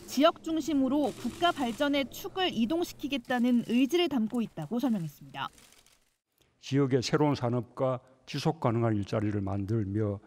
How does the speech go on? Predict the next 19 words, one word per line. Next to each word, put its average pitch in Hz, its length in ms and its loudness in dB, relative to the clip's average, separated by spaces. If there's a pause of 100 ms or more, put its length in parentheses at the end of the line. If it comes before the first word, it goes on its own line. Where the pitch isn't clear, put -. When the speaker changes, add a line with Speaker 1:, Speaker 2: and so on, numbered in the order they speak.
(420)
Speaker 2:
지역 135 280 0
주민의 117 380 2
삶의 120 500 2
질을 135 400 2 (440)
획기적으로 151 480 2
변화시켜 110 720 -2 (340)
전국을 127 680 4 (420)
고르게 143 340 4
발전시켜 123 540 2
나가는 107 440 0
데 101 220 -2 (280)
큰 123 220 -4
기여를 117 680 0
하게 107 220 -8
될 95 160 -8
것입니다. 90 680 -14 (800)
Speaker 1:
정부는 311 460 4
이천이십오 277 680 4
년까지 269 640 2